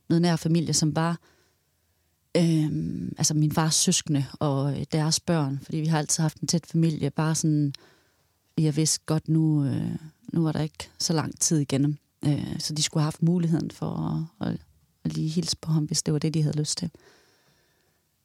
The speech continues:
Så jeg kommer derop, og, øhm, så kommer min lillebror og Bent,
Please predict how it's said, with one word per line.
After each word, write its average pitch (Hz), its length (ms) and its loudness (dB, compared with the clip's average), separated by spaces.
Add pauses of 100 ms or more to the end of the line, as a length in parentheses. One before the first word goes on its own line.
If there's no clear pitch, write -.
(140)
Så 233 100 4
jeg 202 120 4
kommer 190 220 4
derop, - 460 0 (420)
og, 180 540 4
øhm, 185 920 -4 (1300)
så - 120 -2
kommer 190 340 4
min 165 460 2
lillebror 185 800 2 (1040)
og 160 120 0
Bent, - 500 -2